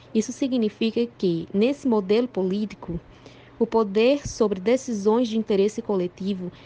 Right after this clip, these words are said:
é distribuído de maneira equitativa entre os cidadãos, que também podem julgar o processo de tomada de decisão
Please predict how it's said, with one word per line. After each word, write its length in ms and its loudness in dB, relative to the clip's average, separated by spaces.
é 80 6
distribuído 720 -2
de 100 -2
maneira 560 2
equitativa 1120 0
entre 260 2
os 80 -2
cidadãos, 720 -6
que 100 -2
também 500 2
podem 400 0
julgar 380 0
o 60 0
processo 520 -4
de 120 -6
tomada 480 0
de 100 -4
decisão 680 0